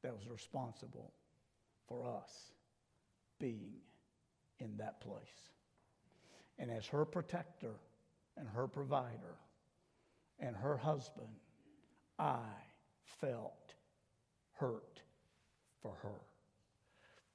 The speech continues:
And I wanted her to know that as hard as this is,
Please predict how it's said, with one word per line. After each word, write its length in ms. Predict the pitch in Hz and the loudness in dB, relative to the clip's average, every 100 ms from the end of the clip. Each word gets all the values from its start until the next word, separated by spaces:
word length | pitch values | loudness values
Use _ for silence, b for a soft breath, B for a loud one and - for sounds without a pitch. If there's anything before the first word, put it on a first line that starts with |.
| - | -10
And 120 | 127 113 | -2 0
I 60 | |
wanted 400 | 110 131 151 160 | 2 6 6 6
her 180 | 135 165 | 6 4
to 80 | 156 | 4
know 480 | 139 113 98 98 - - - _ _ b b b - | 2 0 -2 -8 -12 -20 -20 _ _ b b b -4
that 100 | 127 | 0
as 140 | 117 | 0
hard 360 | - 131 139 147 | 0 6 8 8
as 160 | 151 135 | 4 2
this 260 | 165 - | 2 2
is, 480 | 139 123 - - - | 0 0 -4 -10 -14